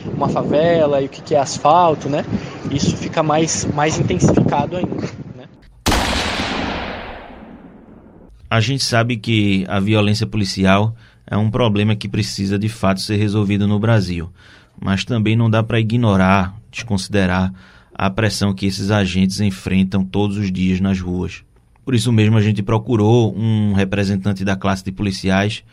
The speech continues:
Speaker 2: pra passar um pouco da ideia pra vocês que tão nos ouvindo de como é essa rotina, essa pressão de ir pra rua sem saber também o que vai encontrar pela frente.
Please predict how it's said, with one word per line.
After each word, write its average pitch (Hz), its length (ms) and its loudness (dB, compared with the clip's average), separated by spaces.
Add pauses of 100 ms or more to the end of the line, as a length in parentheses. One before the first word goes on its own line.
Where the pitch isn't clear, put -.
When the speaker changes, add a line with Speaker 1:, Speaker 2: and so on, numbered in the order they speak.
(140)
Speaker 2:
pra 131 160 -2
passar 131 400 0
um 131 80 0
pouco 113 640 2
da 107 180 4
ideia 101 420 4 (120)
pra 95 120 -8
vocês 98 340 0
que 95 100 -6
tão 98 200 2
nos 98 220 4
ouvindo 95 540 2 (400)
de 104 580 2
como 135 280 2
é 135 60 6
essa 131 200 2
rotina, 104 720 4 (360)
essa 107 260 -2
pressão 107 680 2 (380)
de 101 180 0
ir 110 80 4
pra 117 180 4
rua 101 320 4
sem 110 140 0
saber 101 420 2
também 104 520 2 (320)
o - 80 -14
que 113 120 -2
vai 104 140 4
encontrar 104 360 2
pela 107 220 4
frente. 92 420 -2